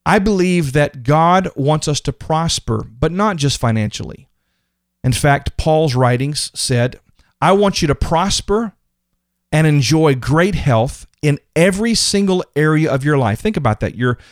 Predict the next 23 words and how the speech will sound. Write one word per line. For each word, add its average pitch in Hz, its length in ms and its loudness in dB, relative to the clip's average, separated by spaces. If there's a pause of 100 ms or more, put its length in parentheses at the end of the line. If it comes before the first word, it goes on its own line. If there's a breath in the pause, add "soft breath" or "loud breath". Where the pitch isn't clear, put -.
(180 soft breath)
your 143 120 2
relationships, 139 760 0
your 127 80 0
marriage, 127 640 0 (360 soft breath)
the 123 120 2
relationships 156 440 0
with 147 80 -6
your 143 120 2
kids, 123 720 -2
your 135 220 0
finances, 123 880 -4
your 143 220 0
health, 135 580 -2 (320 soft breath)
your 139 220 2
business, 139 680 0
your 143 100 -2
career, 170 680 0
all, 185 260 -2 (240 soft breath)
all 233 280 2
these 240 200 0
compartments 175 560 0
of 156 100 0
life. 135 220 0